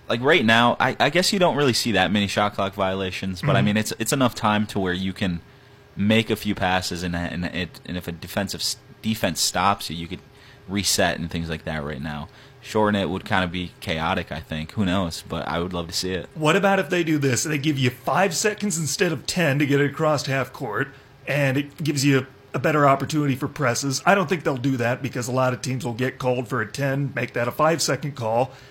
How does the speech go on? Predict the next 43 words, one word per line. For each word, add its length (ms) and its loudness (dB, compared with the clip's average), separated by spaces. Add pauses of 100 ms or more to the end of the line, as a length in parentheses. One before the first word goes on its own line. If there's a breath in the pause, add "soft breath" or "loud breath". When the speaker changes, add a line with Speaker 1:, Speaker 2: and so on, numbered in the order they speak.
(120)
Speaker 2:
and 220 -2
it'd 120 -6
slow 200 2
down 200 0
the 80 -2
game. 360 2 (240 loud breath)
But 260 8
what 140 4
if 80 -2
they 140 2
did? 360 4
They 120 2
did 160 2
a 60 2
five-second 800 2 (220)
rule, 500 2 (140)
uh, 260 2
to 120 -2
get 140 4
it 100 4
across 280 2
half 200 -2
court, 300 0 (200 loud breath)
and 160 0
then 140 2
once 260 4
you 60 -2
got 180 4
it 40 0
across 380 0
timeline, 600 2 (160)
you 80 2
had 100 0
fifteen 440 -2
seconds 500 -2
to 220 0
hit 140 2
the 80 0
rim 340 0 (160)
or 120 2
make 160 0
a 40 -2
shot. 320 -2